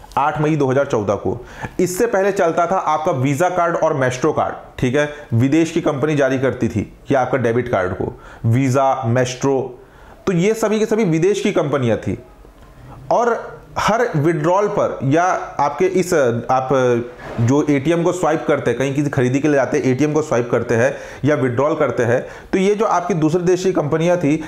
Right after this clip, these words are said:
ये हर एक transaction के ऊपर कुछ ना कुछ percentage charge करती थी।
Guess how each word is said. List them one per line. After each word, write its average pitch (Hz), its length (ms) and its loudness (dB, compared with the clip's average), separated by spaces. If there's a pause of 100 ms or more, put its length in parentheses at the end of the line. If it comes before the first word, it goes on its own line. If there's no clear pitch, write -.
(100)
ये 175 140 2
हर 180 200 0
एक 196 260 0
transaction 156 540 -2
के 175 120 0
ऊपर 170 240 0
कुछ 180 260 -2
ना 185 100 2
कुछ 185 220 -2
percentage 151 520 -2
charge 123 260 0
करती 101 280 0
थी। - 220 -6